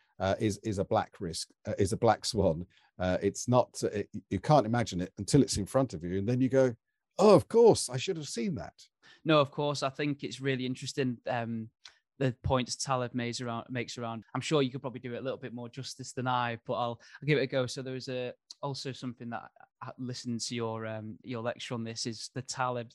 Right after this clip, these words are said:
Speaker 2: turkey, isn't it?
Speaker 1: Yes.
Speaker 2: Where they're, they're born, they're cared for, their well-being increases, and then Thanksgiving and Christmas hits and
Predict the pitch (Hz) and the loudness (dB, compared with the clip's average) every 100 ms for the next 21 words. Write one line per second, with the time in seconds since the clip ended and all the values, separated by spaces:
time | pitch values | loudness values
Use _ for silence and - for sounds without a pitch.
0 | - 147 139 135 131 117 - _ _ _ | -10 -6 -6 -6 -8 -10 -12 _ _ _
1 | - 127 123 120 - 120 117 117 - - | -4 0 0 0 -2 -2 -2 -4 -8 -20
2 | - - 120 117 - - 120 135 127 131 | -14 -4 -2 -2 -4 -4 -2 0 0 0
3 | 123 117 - 131 131 - 131 123 127 113 | -2 -6 -6 -6 -6 -10 -10 -8 -6 -6
4 | 110 117 120 127 123 120 120 127 123 131 | -6 -6 -6 -6 -6 -10 -10 -10 -8 -10
5 | 120 117 117 113 _ 143 123 131 139 127 | -8 -8 -8 -12 _ -4 -2 -4 -4 -4
6 | 127 120 151 139 131 - 131 - - 127 | -6 -6 -6 -4 -6 -6 -6 -6 -10 -8
7 | 123 120 | -8 -8